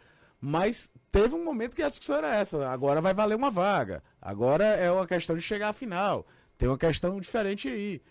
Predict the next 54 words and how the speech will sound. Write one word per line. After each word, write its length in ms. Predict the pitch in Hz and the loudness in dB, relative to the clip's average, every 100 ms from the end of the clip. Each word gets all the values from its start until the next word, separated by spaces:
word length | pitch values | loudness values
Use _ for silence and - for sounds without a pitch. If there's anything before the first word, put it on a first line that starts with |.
| _ _ | _ _
Se, 240 | - 180 | -8 -8
se 300 | 175 143 - | -6 -6 0
remeteu 520 | 170 214 226 - 214 233 | 2 4 2 2 0 0
até 200 | 190 254 | 0 -2
os 80 | |
jogos 220 | 240 254 277 | 0 -2 -2
da 80 | |
Copa 180 | 269 277 | -4 -6
do 80 | 294 | -4
Brasil 400 | 302 262 139 214 | -2 -2 -2 -2
do 120 | 170 | -2
ano, 100 | 120 | -4
dos 260 | 98 104 117 | -6 -8 -6
anos 160 | 135 | -2
anteriores, 480 | 135 131 131 127 95 | -2 -2 -2 -2 -4
porque 220 | - 104 | -10 -8
o 60 | 120 | -4
Ceará 240 | - 127 | -4 -2
leva 200 | 165 160 | -2 -2
vantagem 340 | 139 131 127 113 | -2 -2 -2 -2
nesse 100 | 117 | -6
confronto 340 | 123 117 120 | -6 -6 -6
direto, 380 | 104 113 180 175 | -6 -4 -4 -2
mas 220 | 139 123 - - | -4 -6 -8 0
foi 100 | 151 | 2
eliminado 340 | 165 160 160 | 2 -2 -2
duas 180 | 185 160 | -2 -2
vezes 160 | 170 | -2
da 80 | 170 | -2
Copa 220 | 185 185 | -4 -6
do 60 | 190 | -4
Brasil 360 | 202 180 123 180 | -2 -2 -2 -6
nos 120 | 175 | -8
últimos 220 | 180 180 | -10 -8
dois 240 | 175 196 160 | -6 -6 -4
anos. 280 | 185 131 - _ _ _ _ | -6 -8 -14 _ _ _ _
E 100 | 139 | 0
não 140 | 156 240 | 2 2
tem 220 | 180 226 | 0 2
mais 200 | 160 95 | 0 -2
esse 200 | - 127 | -2 0
argumento 480 | 104 113 107 101 107 | 0 -2 -4 -4 -6
em 20 | |
relação 360 | 113 107 - 113 | -4 -6 -6 -8
a 80 | |
isso. 200 | 101 87 - | -10 -12 -10
O 20 | |
Ceará 260 | 104 98 | -6 -4
vence 340 | 120 170 202 196 | -4 -6 -6 -6
o 60 | |
jogo 220 | 139 147 202 | -4 -4 -6
e 20 | |
se 100 | 220 | -10
classifica. 480 | 214 226 180 175 | -10 -10 -10 -12